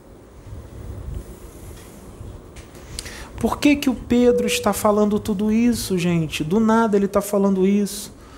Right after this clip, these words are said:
Porque eu estou, um dos meus trabalhos é ajudar a humanidade deste planeta a mudar certos pensamentos,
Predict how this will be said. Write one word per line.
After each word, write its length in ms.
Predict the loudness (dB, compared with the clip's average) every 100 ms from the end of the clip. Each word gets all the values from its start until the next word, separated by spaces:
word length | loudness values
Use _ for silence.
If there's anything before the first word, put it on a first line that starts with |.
| -20 -20 -8
Porque 380 | -4 -4 0 2
eu 180 | 4 2
estou, 440 | 0 -2 0 0 0
um 240 | 2 2
dos 240 | 2 0
meus 320 | 0 0 -2 0
trabalhos 840 | 2 4 4 4 4 0 -4 -10 -14 -20 -20 -20 -20 -20 -6
é 500 | 0 2 2 2 0 -4 -12 -20 -20 -20 -20 -20 -2
ajudar 1000 | 2 2 2 -2 -2 -4 -4 -6 -10 -14 -18 -20 -20 -20 -20 -20 -6
a 120 | 2 4
humanidade 960 | 4 4 4 4 2 4 2 2 -2
deste 320 | -4 -6 -6
planeta 520 | -6 -6 -4 -6 -8 -18 -20 -6 0
a 80 |
mudar 720 | 4 4 4 4 2 0 -4 -8
certos 680 | -4 -2 -2 -2 -8 -8
pensamentos, 840 | -4 -4 -6 -8 -8 -8 -10 -14